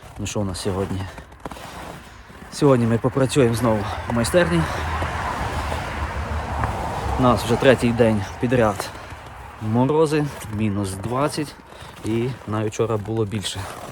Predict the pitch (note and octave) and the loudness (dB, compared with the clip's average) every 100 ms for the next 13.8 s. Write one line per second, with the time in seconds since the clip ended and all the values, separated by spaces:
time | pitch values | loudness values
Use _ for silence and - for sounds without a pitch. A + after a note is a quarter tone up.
0 | - - - - - - G2 A#2 B2+ A#2+ | -14 -14 -16 -12 -10 -6 0 2 2 2
1 | G#2+ G2+ A#2 A2 G#2 G#2 - G#2 - C3 | 0 0 0 0 -2 -4 -2 -6 -2 -2
2 | C3+ A#2+ G2+ F2 A#2+ A#2+ A#2 G#2 G#2+ G#2+ | -2 -4 -4 -2 0 0 0 0 -2 0
3 | G2+ A2 G2+ G2 G#2 G#2 - E2+ - - | -2 -2 -2 -4 -4 -6 -8 -12 -14 -18
4 | - - - A2 B2 A2+ A2 G#2+ G#2 A#2+ | -18 -14 -8 -2 4 4 4 -2 -2 -2
5 | A2+ A2+ G#2 - - - - - C#3 D#3 | -2 -2 -4 -4 -12 -12 -6 0 0 0
6 | - - - G#2+ G#2+ A2 A2 G#2+ G#2 - | -8 -20 -16 -10 -4 -2 0 0 -2 -6
7 | G#2 G2 - - - - G#2 - G#2 G#2 | -8 -8 -12 -20 -20 -8 -8 -4 -4 -2
8 | C#3 D#3+ D3 D3+ D3 C#3+ C#3+ C3 A2+ A2+ | -2 -2 -6 -2 -2 0 -4 -2 -2 0
9 | A#2+ A2+ G#2+ A2 A#2+ - - - - - | -2 -6 -4 -2 -2 -6 -12 -12 -12 -12
10 | - - - - G#2+ A#2 A2+ A2 G2+ G2+ | -12 -16 -16 -10 0 4 4 4 2 2
11 | A#2+ C#3 C#3+ C#3 - - - - - - | 4 4 2 -2 -6 -16 -14 -12 -14 -14
12 | - G#2 G#2 G#2 G2+ A#2 B2+ B2+ - A#2+ | -12 -4 0 0 2 4 2 0 -6 -4
13 | C3 G#2+ G#2+ A#2 A#2 A2+ - | 0 0 2 2 2 0 -2